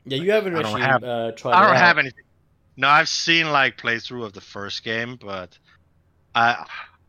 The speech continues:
Speaker 2: I didn't even care to see a playthrough of the second one. I'm
Speaker 1: I haven't
Speaker 2: checked
Speaker 1: touched
Speaker 2: out.
Speaker 1: the second one. I still need to touch it.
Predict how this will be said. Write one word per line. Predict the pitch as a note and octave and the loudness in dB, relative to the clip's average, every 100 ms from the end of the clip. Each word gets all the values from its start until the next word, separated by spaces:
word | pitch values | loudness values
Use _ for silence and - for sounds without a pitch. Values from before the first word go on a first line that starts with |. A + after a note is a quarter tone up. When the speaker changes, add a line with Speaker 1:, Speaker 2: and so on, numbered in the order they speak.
| _ | _
Speaker 2:
I | G#2+ | -12
didn't | A#2 | -10
even | G#2+ F#2+ E2+ - | -10 -12 -14 -14
care | - G2+ | -10 -10
to | F#2 | -8
see | - G2+ | -10 -8
a | F#2 | -12
playthrough | F#2 F2+ - E2+ | -16 -16 -18 -14
of | |
the | - | -10
second | - F#2 E2+ F2+ | -8 -10 -14 -20
one. | E2+ E2 | -20 -18
I'm | F2 F2+ F#2 _ _ _ D3 | -16 -16 -18 _ _ _ -2
Speaker 1:
I | E3+ | 2
haven't | G3 | 2
Speaker 2:
checked | C3+ F#2+ | 2 0
Speaker 1:
touched | D3+ C#3+ | -2 -4
Speaker 2:
out. | |
Speaker 1:
the | B2+ | -4
second | - B2 B2+ A#2+ | -6 -6 -6 -8
one. | A#2+ A#2 A#2+ | -6 -4 -6
I | B2 | -8
still | C3 E3+ | -8 -8
need | D3 A#2+ | -8 -10
to | A#2 | -12
touch | - A#2+ - | -8 -8 -6
it. | A#2+ A#2 | -8 -8